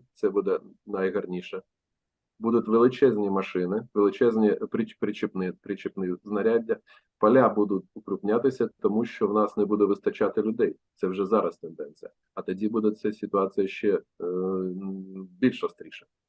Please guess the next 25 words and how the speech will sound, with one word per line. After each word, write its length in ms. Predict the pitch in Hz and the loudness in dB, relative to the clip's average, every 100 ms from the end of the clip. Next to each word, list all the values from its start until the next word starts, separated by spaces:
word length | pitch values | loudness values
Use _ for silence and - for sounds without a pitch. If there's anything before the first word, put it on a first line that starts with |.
| _ _ _ | _ _ _
остріша, 460 | 85 - 95 - | -12 -10 -12 -10
ніж, 260 | 90 90 - | -8 -8 -8
ніж 160 | 92 87 | -10 -8
зараз. 260 | 80 78 _ _ _ _ _ _ | -10 -10 _ _ _ _ _ _
Тому 240 | 95 113 | -2 2
я 100 | 127 | 4
бачу 280 | 117 117 - | 6 4 2
таким 320 | 110 - 135 | -6 0 0
чином. 320 | 110 92 85 78 _ - _ - | 0 -4 -6 -12 _ -20 _ -6
І 340 | 147 165 165 | -6 -2 -4
сто 200 | - 147 | 2 2
відсотків 460 | 147 147 143 139 - | 4 2 2 2 4
оранки 400 | 131 127 123 123 | 4 4 2 0
не 100 | 120 | 0
буде. 340 | 127 160 123 - - _ | 0 2 0 -2 -12 _
Що 260 | - - 139 | -18 2 4
буде 260 | 143 139 135 | 6 6 6
далі, 400 | 143 160 143 107 | 8 6 4 2
не 100 | 113 | -2
знаю. 280 | 110 113 90 | -2 0 2
Ну, 100 | 104 | 4
я 100 | 127 | 4
думаю, 280 | 131 131 120 | 4 2 0
що, 280 | - 120 110 - _ _ | 0 2 2 0 _ _
е, 40 | _ | _